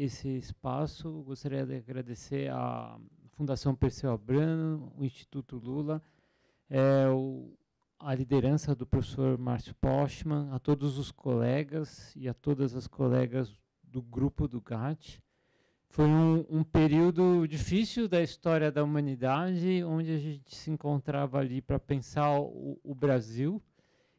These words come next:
e pensar de uma maneira crítica, mas ao mesmo tempo também pensar caminhos e alternativas de uma maneira interdisciplinar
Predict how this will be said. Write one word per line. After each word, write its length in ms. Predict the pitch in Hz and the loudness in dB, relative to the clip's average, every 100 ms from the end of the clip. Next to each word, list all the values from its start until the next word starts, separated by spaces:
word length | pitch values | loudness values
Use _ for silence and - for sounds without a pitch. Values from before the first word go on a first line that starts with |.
| - | -4
e 460 | 143 151 147 143 143 - | 0 0 0 -2 -4 -4
pensar 1000 | 156 156 - 170 160 170 170 165 160 160 - _ _ _ _ _ _ _ - | -4 -4 -4 0 2 2 2 2 0 -2 -10 _ _ _ _ _ _ _ -8
de 120 | 143 | -2
uma 160 | 160 156 | 2 4
maneira 360 | 147 160 147 | 4 2 2
crítica, 800 | - _ 165 196 185 - - 185 | -2 _ 2 2 0 -12 -2 0
mas 240 | 180 170 | 2 4
ao 80 | 170 | 2
mesmo 340 | 156 160 127 156 | 2 0 0 -4
tempo 480 | - 160 165 170 | -2 -2 -2 -2
também 380 | 165 170 160 160 | -4 -4 -2 -2
pensar 400 | 156 170 151 - | 0 0 0 -4
caminhos 580 | 156 175 160 170 175 147 | -4 -2 0 0 0 0
e 40 | |
alternativas 1120 | 160 156 170 165 143 - - 175 165 175 170 139 | -2 0 -2 -2 -4 -6 -4 -2 -2 0 0 -2
de 140 | 139 | -2
uma 160 | 160 156 | 0 0
maneira 800 | 147 139 139 143 143 135 127 110 _ _ _ - | 0 0 0 0 0 -2 -6 -10 _ _ _ -8
interdisciplinar 1120 | 160 160 165 139 - - 143 123 120 139 190 | -6 0 0 0 -10 -4 -2 -2 -2 -2 -4